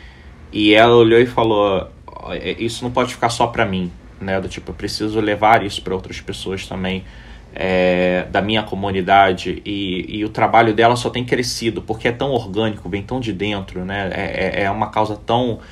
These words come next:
tão nobre, ao mesmo tempo tão importante, é, que só tem crescido, é,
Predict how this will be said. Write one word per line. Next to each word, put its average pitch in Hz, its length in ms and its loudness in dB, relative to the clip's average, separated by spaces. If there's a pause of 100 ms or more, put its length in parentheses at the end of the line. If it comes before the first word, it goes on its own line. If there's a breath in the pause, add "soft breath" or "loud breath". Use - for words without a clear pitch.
(360 loud breath)
tão 135 160 6
nobre, 120 320 6
ao 110 60 4
mesmo 110 240 -2
tempo 113 220 -6
tão 127 120 -2
importante, 113 920 -4 (400 loud breath)
é, 101 480 4
que - 80 -4
só 127 100 -2
tem 123 140 -2
crescido, 117 1000 0
é, 98 540 0